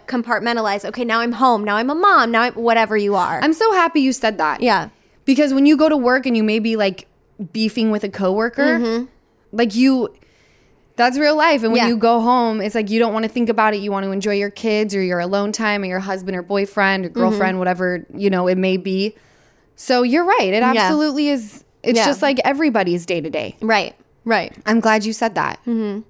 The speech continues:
Speaker 2: 'Cause, you know, we're all in s-, in workspaces that sometimes are not enjoyable.
Speaker 1: Do you think, I don't know if you can say this, and if not, that's fine.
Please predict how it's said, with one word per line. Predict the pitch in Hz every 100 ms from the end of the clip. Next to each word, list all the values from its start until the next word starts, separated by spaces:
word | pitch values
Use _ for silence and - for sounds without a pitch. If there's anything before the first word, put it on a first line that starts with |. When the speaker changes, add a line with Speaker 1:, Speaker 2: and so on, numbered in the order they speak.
| _
Speaker 2:
'Cause, | - 220
you | 220
know, | 208
we're | 208
all | - 196 214
in | 208
s-, | 208 - -
in | 208 202
workspaces | 185 185 185 - 196 185 185 180 175 - -
that | 175 160 190 180 170 -
sometimes | - - 185 190 185 180
are | 180
not | 180 165 160 - - _ _ _ _ _
enjoyable. | 170 165 160 143 143 - 110 170 _ _
Speaker 1:
Do | -
you | 277 320 330
think, | - 302 277 262 -
I |
don't | 240 240
know | 233
if | 226
you |
can | 226 233
say | 226 196
this, | 202 202
and | 220
if | 208
not, | 214 202
that's | 196 -
fine. | - 190 190